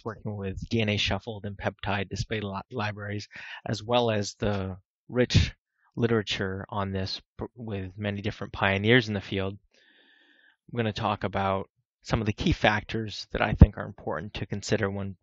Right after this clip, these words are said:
performing A A V library selections. So the first is your actual library complexity. This is kinda how you build the library, how well, uh, it's built, and how many,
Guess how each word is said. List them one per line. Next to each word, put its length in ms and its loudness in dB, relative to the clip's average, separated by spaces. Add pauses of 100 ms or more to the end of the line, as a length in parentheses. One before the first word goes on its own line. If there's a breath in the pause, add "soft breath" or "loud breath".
performing 600 0
A 20 -4
A 180 0
V 200 -4
library 340 0
selections. 640 -8 (800 soft breath)
So 140 0
the 60 -2
first 680 -2
is 800 -2
your 200 -6
actual 460 2
library 420 0
complexity. 880 -4
This 220 2
is 280 -2 (640)
kinda 160 -6
how 140 8
you 160 4
build 240 -2
the 100 -4
library, 580 2
how 200 -2
well, 360 -4 (800 loud breath)
uh, 160 -2
it's 200 -6
built, 380 -2
and 100 -4
how 160 4
many, 500 -2